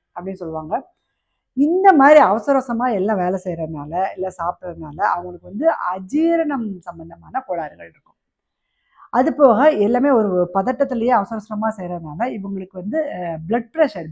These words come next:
பி பி வர்றதுக்கு ரொம்ப சான்ஸ் இருக்கு. உங்க வேலையும் ஒழுங்கா இருக்காது. அது அவசர அவசரமா செய்யறதுனால, அது வந்து ஃபுல்லா ஃபினிஷ் ஆயிருக்காது, பாதி பாதியா நின்றுக்கும்.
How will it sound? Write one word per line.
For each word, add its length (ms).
பி 160
பி 340
வர்றதுக்கு 400
ரொம்ப 240
சான்ஸ் 360
இருக்கு. 320
உங்க 260
வேலையும் 640
ஒழுங்கா 400
இருக்காது. 320
அது 120
அவசர 300
அவசரமா 340
செய்யறதுனால, 420
அது 440
வந்து 540
ஃபுல்லா 340
ஃபினிஷ் 260
ஆயிருக்காது, 500
பாதி 340
பாதியா 340
நின்றுக்கும். 500